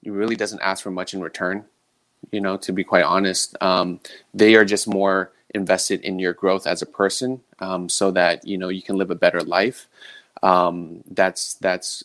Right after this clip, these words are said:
opened my eyes as well. And, um, uh, yeah, it's just, it's just made me much, uh, very appreciative of, um, the mentorship, of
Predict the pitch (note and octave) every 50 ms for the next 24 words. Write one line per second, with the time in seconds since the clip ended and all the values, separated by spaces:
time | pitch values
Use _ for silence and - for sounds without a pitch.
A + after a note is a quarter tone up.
0 | - - G#2 G2 - G2+ G2+ F#2+ F2 B1 F#2+ F#2+ F#2+ F#2+ F#2 - - - - F#2+
1 | F2+ F2 F2+ F#2 F#2+ F#2+ F#2+ G#2 A2+ A#2 B2 - - G2 F#2+ F#2 F#2 F#2 F2 F2+
2 | F2+ E2 E2+ F2 E2+ _ _ _ _ _ _ _ _ _ _ - - F2+ F2 F2
3 | F2 F2 F2 F2 F2 F2 F#2+ A2 A#2+ A#2+ A2 - G2+ - - G#2 G2+ - - -
4 | - B2 A#2 - C3 B2+ B2+ C3+ B2+ A#2 G#2 G2+ G2+ - - - - - F2+ E2
5 | D2 C2+ F#2+ G2+ G#2+ A2 A2 - - - - - - G#2+ F#2+ - G2 F#2+ F#2 F#2
6 | F#2 F#2 F2+ - - - - - F#2+ F#2 F#2 F2+ - F#2 E2+ E2 D#2 D#2 D#2+ D#2
7 | - - _ _ _ _ - F#2+ G2 F#2+ F#2 F#2+ - - - G2 F#2+ - - -
8 | G2 F#2 F2 _ - - F2+ F2 F2 E2+